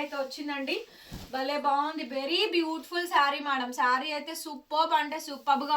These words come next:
ఉంది. టస్సర్ జార్జెట్ శారీస్ మొత్తం శారీ అంతా కూడా ఈ విధంగా మంచి డిజైన్ అయితే వచ్చింది. రెండు వేల ఐదు వందలు, టూ థౌజండ్ ఫైవ్ హండ్రెడ్ అండి. ఒక్క పీస్ కూడా మిగలదు. కేవలం పది పీసులు మాత్రమే.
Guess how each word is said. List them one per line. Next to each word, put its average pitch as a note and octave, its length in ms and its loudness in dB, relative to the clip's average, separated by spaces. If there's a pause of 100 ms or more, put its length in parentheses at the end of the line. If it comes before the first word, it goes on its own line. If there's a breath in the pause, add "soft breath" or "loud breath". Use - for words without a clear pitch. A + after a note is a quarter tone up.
(120)
ఉంది. C4 140 -4 (100)
టస్సర్ C#4+ 420 2
జార్జెట్ C#4 420 0
శారీస్ C#4 360 0 (540 loud breath)
మొత్తం E4+ 320 0 (100)
శారీ D4+ 340 6
అంతా D4+ 280 0 (100)
కూడా E4 200 0
ఈ - 80 -4
విధంగా C#4 320 0
మంచి D4+ 420 -6
డిజైన్ D4 340 0
అయితే D4 200 -4
వచ్చింది. D4 340 -6 (480 loud breath)
రెండు E4+ 240 6
వేల G4 120 8 (100)
ఐదు F4+ 120 2
వందలు, D#4 240 0 (180)
టూ E4+ 80 -2 (100)
థౌజండ్ F4+ 320 4
ఫైవ్ E4 180 2
హండ్రెడ్ D4+ 300 2
అండి. D4 140 -2 (120)
ఒక్క F4 320 2
పీస్ F#4+ 260 -2
కూడా F4+ 220 6
మిగలదు. D#4 340 0 (140)
కేవలం F4 480 2
పది D#4+ 240 2
పీసులు F4+ 340 -4
మాత్రమే. E4+ 520 0